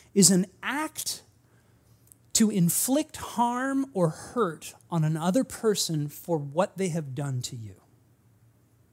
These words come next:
It's an act to inflict harm or hurt on another person for what they have done to you. It's about retaliation. It's about payback. It's not about reconciliation. It's about getting even, you see.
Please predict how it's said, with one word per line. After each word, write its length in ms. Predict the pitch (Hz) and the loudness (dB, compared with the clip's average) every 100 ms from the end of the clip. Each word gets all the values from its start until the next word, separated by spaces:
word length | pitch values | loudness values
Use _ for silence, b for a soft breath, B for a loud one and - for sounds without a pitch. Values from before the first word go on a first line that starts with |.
| _ _ B B B B | _ _ B B B B
It's 160 | 185 | 2
an 140 | 190 175 | 4 2
act 280 | 202 254 - | -2 -6 -4
to 120 | 220 | 0
inflict 400 | 180 - 254 262 | 2 2 0 0
harm 380 | - 226 226 233 | -4 -6 -4 -2
or 140 | 190 | 0
hurt 280 | 156 - 233 - | 0 0 -4 -2
on 80 | 165 | 0
another 300 | 160 208 220 | 2 2 0
person 440 | - 185 - 151 | -2 -4 -2 -2
for 160 | - 156 | -2 -4
what 360 | 147 208 - | 0 -2 -2
they 160 | 175 185 | -2 -2
have 280 | 165 156 139 | -2 -4 -2
done 280 | 170 170 | -2 -4
to 140 | 170 147 | -6 -6
you. 180 | 123 117 B B | -8 -8 B B
It's 140 | 202 220 | 4 6
about 320 | 190 208 208 147 | 6 2 0 -2
retaliation. 1160 | 156 175 - - 247 269 240 269 233 - 156 117 - _ _ b b | 2 4 2 0 2 4 6 4 0 0 0 -2 -8 _ _ b b
It's 160 | b 185 | b 4
about 400 | 175 196 185 - | 6 2 0 -6
payback. 640 | - - 277 285 165 123 | -4 2 4 4 2 -4
It's 160 | 190 - | 4 6
not 240 | 220 277 | 6 4
about 280 | 269 254 240 | 2 0 -2
reconciliation. 960 | 226 220 226 - 262 240 233 254 - 156 _ _ _ _ _ _ B B | -4 -4 -2 -2 -4 -4 -4 -4 -6 -8 _ _ _ _ _ _ B B
It's 160 | 220 214 | 4 6
about 320 | 233 233 208 | 6 2 -2
getting 320 | - 254 262 | -8 -6 -2
even, 380 | 254 277 240 180 | 0 2 2 2
you 100 | 131 | 2
see. 300 | 127 - 107 | 0 -4 -12